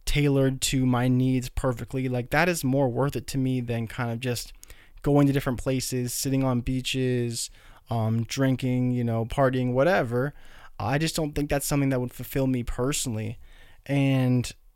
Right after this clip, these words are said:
it's just kind of the difference between, you know, wanting to live that remote, wherever you wanna go lifestyle, but then I would wanna bring, like, that fun to my own home, like, to some place I could live for a long time, because that's just kind of how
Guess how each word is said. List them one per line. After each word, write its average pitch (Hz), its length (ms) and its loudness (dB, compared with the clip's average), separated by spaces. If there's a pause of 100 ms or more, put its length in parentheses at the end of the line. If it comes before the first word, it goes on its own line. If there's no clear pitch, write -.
(100)
it's 139 220 -2
just - 300 0
kind 143 160 0
of 135 60 -4
the 131 60 -2
difference 135 380 -2
between, 127 640 -2
you 120 100 -2
know, 117 140 0
wanting 127 300 2
to 127 100 -4
live 123 160 -4
that 123 220 -2
remote, 120 580 0 (300)
wherever 131 300 2
you 123 180 2
wanna 123 240 4
go 117 160 -2
lifestyle, 120 640 0
but 123 240 -4
then 120 260 0
I 123 100 0
would 131 120 2
wanna 135 200 2
bring, 120 540 2
like, 117 240 -2
that 117 240 -4
fun 123 640 0 (800)
to 160 360 2
my 135 220 4
own 127 260 2
home, 131 440 4
like, 117 200 0
to 127 100 -4
some 123 180 0
place 123 220 -2
I - 80 4
could 107 240 -2
live 123 300 2
for 123 160 -4
a 113 80 0
long 117 280 0
time, 117 360 -2
because 113 320 -4
that's 127 200 -4
just - 360 -4 (180)
kind 135 220 0
of 120 80 -2
how 120 480 2